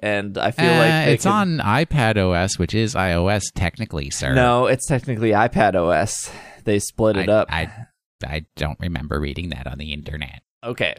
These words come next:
Speaker 2: <laughs>
Speaker 1: I believe, I believe they split it up last year, where iPad O S is technically different than I O S. And I don't wanna hear anyone,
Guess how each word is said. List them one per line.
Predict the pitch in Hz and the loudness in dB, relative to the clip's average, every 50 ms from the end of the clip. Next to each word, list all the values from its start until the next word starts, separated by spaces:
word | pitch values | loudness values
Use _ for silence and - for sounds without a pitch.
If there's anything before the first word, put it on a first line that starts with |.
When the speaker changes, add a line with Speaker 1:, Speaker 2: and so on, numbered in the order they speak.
| - 160 | -12 -16
Speaker 2:
<laughs> | - - | -12 -8
Speaker 1:
I | 240 196 - - - - - - - 196 175 - - - - 127 120 | -8 -4 -2 0 0 0 0 -2 -4 -4 -4 -2 0 0 2 2 2
believe, | 147 147 147 156 165 156 - - | 4 4 6 6 4 4 2 2
I | 123 143 147 156 | 4 4 4 2
believe | 151 156 170 170 185 175 | 2 2 2 2 4 4
they | 196 180 170 | 2 2 2
split | - - 180 165 160 | 2 2 2 2 4
it | 151 | 4
up | 151 139 - | 2 2 2
last | 139 131 123 117 - - - | 2 2 2 2 0 0 0
year, | 117 107 104 | 2 2 2
where | 104 107 107 104 120 131 - | 2 2 4 6 4 4 4
iPad | - - 139 135 127 | 4 4 4 4 4
O | 127 123 | 4 4
S | 123 120 117 - - | 4 4 2 2 0
is | - 120 110 98 - 175 208 214 214 233 | 0 0 0 -2 -2 -2 -2 0 0 -2
technically | - - 131 123 - - 113 95 113 113 | 0 0 0 0 0 -4 -6 -2 -2 -2
different | 107 104 104 - - 110 101 - | 0 0 -2 -2 -4 -6 -4 -4
than | 104 98 95 | -4 -2 -2
I | 90 85 82 | -2 -2 -2
O | 82 80 | -2 -2
S. | 69 69 110 101 - - _ _ _ _ _ _ _ _ _ _ _ _ | -2 -4 -6 -8 -12 -18 _ _ _ _ _ _ _ _ _ _ _ _
And | - 165 202 | -4 -2 0
I | 226 247 262 | 4 4 4
don't | 269 277 | 6 4
wanna | 269 262 262 233 | 4 4 2 2
hear | 220 226 220 220 | 2 4 4 4
anyone, | 214 202 202 208 196 196 190 190 190 185 185 175 | 4 6 4 4 4 4 4 6 4 2 0 -2